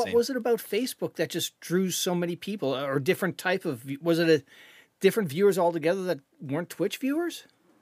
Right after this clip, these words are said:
Speaker 1: Yeah, it's a, it was an, it was an entirely new viewer base that had been untapped to that point. Um,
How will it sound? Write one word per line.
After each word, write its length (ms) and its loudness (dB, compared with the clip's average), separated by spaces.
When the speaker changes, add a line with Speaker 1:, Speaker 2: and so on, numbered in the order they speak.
Speaker 1:
Yeah, 300 4
it's 220 0
a, 160 2
it 60 8
was 180 8
an, 160 2
it 120 6
was 140 8
an 80 8
entirely 640 6
new 640 8
viewer 440 4
base 300 -4
that 140 -2
had 380 -4
been 240 2
untapped 500 0
to 60 -6
that 200 -4
point. 340 -6
Um, 460 0